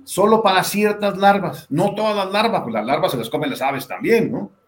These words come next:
Entonces, es parte de la cadena alimenticia, pero ciertas larvas que están en densidad de población mucho mayor a las deseadas o a las existentes de forma natural, entonces las controlamos de ese momento, que son reguladores de crecimiento.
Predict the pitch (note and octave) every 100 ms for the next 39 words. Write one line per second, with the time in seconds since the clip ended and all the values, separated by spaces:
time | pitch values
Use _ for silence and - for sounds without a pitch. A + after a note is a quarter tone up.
0 | _ _ _ _ - C#3+ F#3 F#3+ A#3 D3+
1 | D3 E3+ E3+ C#3 B2 C3 C#3+ B2 A#2 A#2
2 | A#2 G3 F3+ B2+ C#3+ C#3 C#3+ A3 A3 G#3+
3 | F#3 G#3+ G3 D3+ D#3 - A2+ D#3+ F3 E3
4 | D#3 - _ _ C3 B2+ A#2+ C3+ E3 D#3+
5 | D3 C#3 D#3 D#3 - - _ C3+ D3+ D#3+
6 | C#3+ C#3 D#3 C#3 C#3+ D#3 D3+ F#3 E3 C#3
7 | C#3+ A#2 A2 G#2 - G#2 G2+ - C3+ C3+
8 | C#3+ D3 D#3+ D#3+ E3 E3+ F3 E3+ - -
9 | - - D3 F3 F#3 F#3 - D3 C#3+ C#3+
10 | C#3 C#3+ D3 D#3 D#3+ E3 - B2+ C#3 C#3
11 | C#3 A#2+ G#2+ G2 B2 E3 F3 - C#3 D#3
12 | C#3+ D#3 D3+ D#3+ F3 D#3 D3+ C3+ C3+ B2
13 | A#2 G2 -